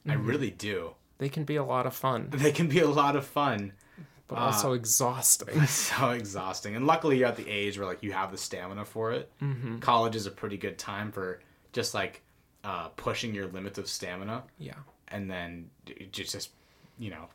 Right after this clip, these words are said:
Speaker 1: P T F O, pass the fuck out at the end of the night.
Speaker 2: Mm-hmm.
Speaker 1: Just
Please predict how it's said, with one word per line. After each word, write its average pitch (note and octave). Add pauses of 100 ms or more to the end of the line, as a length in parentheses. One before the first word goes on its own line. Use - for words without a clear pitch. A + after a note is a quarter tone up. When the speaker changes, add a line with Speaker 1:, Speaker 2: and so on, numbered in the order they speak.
Speaker 1:
P C3
T A2
F G#2
O, G2
pass -
the G2
fuck G#2
out F#2
at F#2+
the G2
end F#2
of F2
the F2+
night. E2+ (100)
Speaker 2:
Mm-hmm. B2
Speaker 1:
Just -